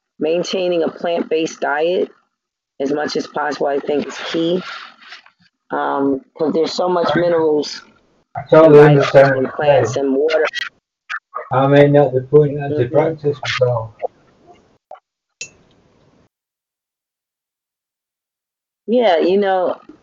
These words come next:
Speaker 1: mucus, things
Speaker 2: Oh,
Speaker 1: that
Speaker 2: it's
Speaker 1: would
Speaker 2: what you do.
Speaker 1: mucus in your body are no good when you're trying to s-, stay healthy. So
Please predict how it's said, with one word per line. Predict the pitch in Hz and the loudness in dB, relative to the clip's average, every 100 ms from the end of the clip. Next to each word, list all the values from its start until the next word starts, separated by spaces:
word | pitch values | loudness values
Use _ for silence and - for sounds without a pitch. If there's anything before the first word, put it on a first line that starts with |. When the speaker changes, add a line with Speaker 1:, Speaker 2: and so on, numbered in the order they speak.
| - | -6
Speaker 1:
mucus, | 185 254 254 233 190 175 - - _ _ - | -4 -2 -2 -2 -2 -4 -10 -20 _ _ -6
things | 208 226 | -2 4
Speaker 2:
Oh, | 190 | 8
Speaker 1:
that | 180 | 8
Speaker 2:
it's | 139 | 6
Speaker 1:
would | 165 | 4
Speaker 2:
what | 175 131 - _ - | 4 2 -10 _ -14
you | 143 | -8
do. | 135 123 - _ _ _ _ - - - - - - | -6 -8 -10 _ _ _ _ -18 -18 -14 -12 -10 -6
Speaker 1:
mucus | 175 202 214 185 165 170 | -4 -2 -2 -4 -6 -4
in | 165 | -2
your | 143 | 0
body | 151 170 170 156 | 0 2 0 -2
are | 147 | -2
no | 147 156 156 | -2 -2 -4
good | 156 156 139 - _ _ _ _ _ _ _ _ - | -4 -4 -6 -10 _ _ _ _ _ _ _ _ -10
when | 151 | -6
you're | 156 | -6
trying | - 180 165 160 | -6 -6 -4 -4
to | 147 | -6
s-, | - _ _ _ _ _ _ | -8 _ _ _ _ _ _
stay | _ - 165 160 | _ -6 -4 -2
healthy. | 156 151 - 135 139 _ _ _ _ _ _ _ _ | -4 -4 -4 -6 -6 _ _ _ _ _ _ _ _
So | _ | _